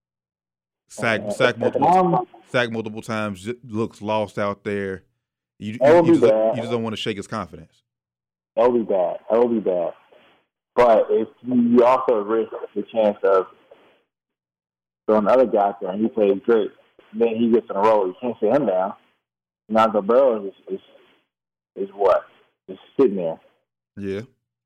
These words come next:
Speaker 2: And the other guy's gonna be his first, you said, I could say his first N F L game as well. What if he takes off?
Speaker 1: Nah, the, you talking about the, you talking about the backup quarterback?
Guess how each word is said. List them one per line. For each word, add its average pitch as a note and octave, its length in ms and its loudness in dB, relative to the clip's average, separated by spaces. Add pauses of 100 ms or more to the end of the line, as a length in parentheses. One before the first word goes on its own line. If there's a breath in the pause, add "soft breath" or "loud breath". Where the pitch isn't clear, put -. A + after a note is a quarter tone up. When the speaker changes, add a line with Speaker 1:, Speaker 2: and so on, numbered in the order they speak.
(120)
Speaker 2:
And G#2+ 140 -6
the A#2+ 100 4
other D3 140 4
guy's A2 260 2
gonna A#2 160 -2
be B2+ 80 2
his C#3+ 160 -4
first, A2+ 240 -2
you A#2 120 -8
said, A#2 80 0
I G#2+ 80 0
could A2+ 120 -6
say A#2 120 0
his A#2 180 -2
first A2 160 -2
N G#2+ 80 -4
F G2+ 160 -4
L G2+ 80 2
game G2+ 240 -2
as G2 100 -12
well. B2 200 4
What G2+ 100 2
if G#2+ 60 -6
he B2+ 100 -4
takes A2 240 -4
off? F#2 220 0 (1400)
Speaker 1:
Nah, C3 240 -4
the, A2 260 -10 (560)
you C#3 80 -8
talking G#2 260 -4
about F2 160 -12
the, A2+ 60 -20
you A2 80 -14
talking B2+ 40 -6
about F#2+ 160 -6
the E2+ 40 -14
backup G2+ 260 -8
quarterback? B2+ 440 -8